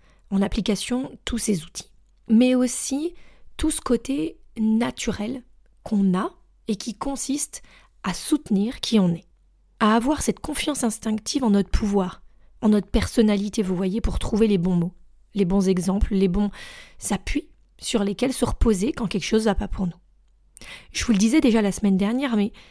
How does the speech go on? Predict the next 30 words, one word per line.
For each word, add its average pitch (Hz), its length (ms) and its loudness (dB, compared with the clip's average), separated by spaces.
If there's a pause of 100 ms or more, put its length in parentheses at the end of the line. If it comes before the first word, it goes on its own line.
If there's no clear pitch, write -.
(400)
on 214 120 6
est 302 120 2
en 285 60 -2
effet 247 280 2
les 233 140 4
mieux 208 260 6
placés 247 560 -4 (100)
pour 214 160 -2
trouver 240 380 0
des 190 140 0
réponses, 208 560 -2 (340)
pour 214 140 0
trouver 285 400 0 (320)
le 202 100 4
réconfort 214 560 4
adapté 240 540 2
à 226 80 2
notre 170 320 4
degré 220 560 2
de 202 100 0
questionnement 202 680 2
ou 240 100 0
de 175 60 -2
douleur. 190 440 0 (420)
Et 220 120 4
pour 220 200 2
bien 277 220 4
en 302 80 2
prendre 214 240 0
conscience, - 560 -6